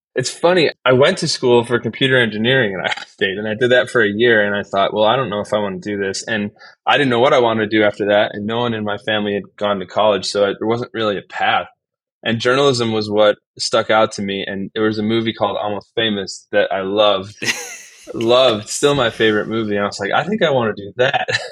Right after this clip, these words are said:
Speaker 1: <laughs> And then, and, um, and then just throughout graduating, I got more realistic about my career and, and, um, what I could do. And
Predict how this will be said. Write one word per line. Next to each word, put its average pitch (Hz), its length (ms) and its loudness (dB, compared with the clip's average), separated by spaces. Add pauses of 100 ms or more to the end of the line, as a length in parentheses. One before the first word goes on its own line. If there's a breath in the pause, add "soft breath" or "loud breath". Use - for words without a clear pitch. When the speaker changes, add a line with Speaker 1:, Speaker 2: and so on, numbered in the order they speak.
(180)
Speaker 1:
<laughs> - 120 -2 (500 loud breath)
And 117 120 -2
then, 120 220 2 (100)
and, 120 260 0
um, 104 460 0 (580 loud breath)
and 113 180 2
then 123 220 2
just 127 200 -2
throughout 117 360 2
graduating, 107 560 2
I 101 60 0
got 104 240 0
more 110 160 0
realistic 104 400 0
about 98 240 0
my 98 200 -4
career 104 320 0
and, 98 200 -4
and, 98 480 -10
um, 95 720 -8
what 113 160 -2
I 101 60 2
could 107 180 -8
do. 110 240 0
And 104 240 -6